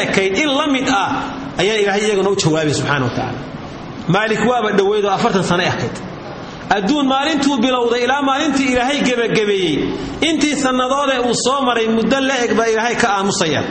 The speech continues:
Thumma yaquulu, "Ikhsa'uu wa laa tukallimuun." Markaas Alla wuxuu odhan doonaa, "Naarta ku fogaada oo duf baxo, ha ila hadlina," Alla odhan doonaa. Thumma, markaas Rasuulku wuxuu yidhi, salawaatullaahi wasalaamu calayhi, "Thumma,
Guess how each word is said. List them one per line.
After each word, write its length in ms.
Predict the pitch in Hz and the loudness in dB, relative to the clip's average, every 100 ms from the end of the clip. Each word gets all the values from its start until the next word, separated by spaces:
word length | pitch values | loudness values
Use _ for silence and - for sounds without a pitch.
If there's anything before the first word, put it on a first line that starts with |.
| - - - - | -6 -8 -4 0
Thumma 260 | 240 226 | 2 2
yaquulu, 600 | 214 196 208 226 214 196 196 | 2 2 2 2 2 2 2
"Ikhsa'uu 600 | - - 208 208 196 165 | 0 0 0 2 2 2
wa 80 | 170 | 2
laa 180 | 175 165 | 0 0
tukallimuun." 720 | 151 - 147 139 135 120 113 139 | -2 0 2 2 2 0 -2 -2
Markaas 240 | 143 170 | -2 0
Alla 180 | 202 202 | 0 0
wuxuu 160 | 190 185 | 0 0
odhan 160 | 240 220 | 0 2
doonaa, 300 | 190 160 120 - - - - | 0 0 -2 -6 -10 -8 0
"Naarta 600 | 170 185 226 233 226 208 | 2 2 0 0 0 0
ku 180 | - 294 | 2 2
fogaada 500 | 262 220 214 208 190 | 2 2 2 0 0
oo 140 | 185 | 0
duf 220 | 175 254 - | 2 0 2
baxo, 440 | 226 208 185 131 90 - | 0 2 0 0 -4 -2
ha 60 | 208 | 0
ila 100 | 262 | 0
hadlina," 300 | 202 185 180 156 | 0 2 2 2
Alla 120 | 151 | 2
odhan 140 | 139 127 | 0 -2
doonaa. 200 | 127 123 - - - - - - - - - - | -4 -6 -10 -10 -10 -8 -8 -10 -12 -12 -10 -2
Thumma, 420 | 262 302 277 262 233 196 143 254 - - - - - - - - - - - | 0 2 2 2 0 0 -2 -2 -4 -6 -6 -6 -8 -10 -12 -10 -12 -6 -2
markaas 220 | 185 208 | 0 0
Rasuulku 260 | 208 262 247 | 0 0 0
wuxuu 100 | 247 | 0
yidhi, 120 | 196 | 0
salawaatullaahi 480 | 226 226 233 262 247 | 0 0 0 0 0
wasalaamu 360 | - 220 220 | 0 0 0
calayhi, 340 | 202 254 226 165 120 - | 0 0 0 -2 -2 -4
"Thumma, 460 | - 302 294 254 | 0 2 2 2